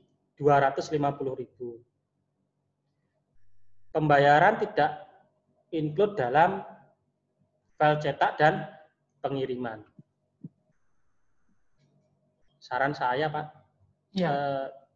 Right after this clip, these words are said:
Speaker 1: fast track itu, Pak. Fast track itu di mana-mana, di mana-mana kalau ada proses fast track, itu biayanya harus lebih besar daripada yang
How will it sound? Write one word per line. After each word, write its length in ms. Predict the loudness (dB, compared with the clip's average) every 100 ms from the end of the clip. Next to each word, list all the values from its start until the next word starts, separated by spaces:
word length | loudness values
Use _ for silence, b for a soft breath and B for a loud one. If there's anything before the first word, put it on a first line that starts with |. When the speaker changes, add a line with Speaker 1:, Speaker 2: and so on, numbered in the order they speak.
| _ _ _ _ _ _
Speaker 1:
fast 280 | -4 -4 -4
track 200 | -2 -2
itu, 240 | -4 -6 -4
Pak. 160 | -6 -10 _ _ _ _ _ -8
Fast 300 | -8 -8 -6
track 160 | -6
itu 160 | -6 -12 -12
di 80 | -10
mana-mana, 640 | -8 -6 -6 -6 -8 -10 -14 _ _ _ _ _
di 80 |
mana-mana 480 | -8 -6 -4 -4 -4
kalau 160 | -2 -4
ada 160 | -6
proses 320 | -10 -10 -10 -10
fast 240 | -12 -10
track, 160 | -10 -10 _ _ _ _ _ -20
itu 220 | -12 -12
biayanya 880 | -10 -6 -2 0 0 -2 -4 -6 -6 -12 _ _ _ _ _ _
harus 240 | 0 0 0
lebih 400 | -6 -6 -12 -12
besar 400 | -12 -2 0 0
daripada 640 | -4 -6 -6 -8 -2 -2
yang 240 | -2 -6